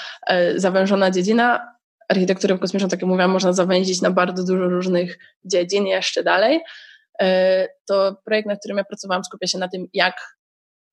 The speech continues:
jak to wybudować. To, to, to jest projekt zresztą, który ma bardzo duży, moim zdaniem, potencjał, żeby go rozwinąć na wszystkie te, mm,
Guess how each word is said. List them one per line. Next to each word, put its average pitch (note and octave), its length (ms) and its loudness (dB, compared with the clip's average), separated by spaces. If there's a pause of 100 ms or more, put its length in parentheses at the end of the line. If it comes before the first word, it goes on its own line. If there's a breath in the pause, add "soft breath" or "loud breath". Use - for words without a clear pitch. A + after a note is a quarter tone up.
(140)
jak F3+ 240 0
to F#3+ 100 -2
wybudować. F3 720 -4 (840)
To, F3+ 140 0
to, F#3+ 120 0 (680)
to A#3+ 80 4
jest A#3+ 160 0
projekt B3 280 4
zresztą, A3+ 360 0
który G#3+ 320 2
ma G3+ 140 2
bardzo G3+ 400 0
duży, F#3+ 280 0
moim F#3+ 220 0
zdaniem, F#3+ 260 -4
potencjał, F#3+ 600 2 (340 loud breath)
żeby F#3+ 220 2
go G3 100 4
rozwinąć F#3+ 500 2
na F3+ 580 2 (280)
wszystkie F3 840 0
te, E3+ 100 0 (520)
mm, F3 540 -2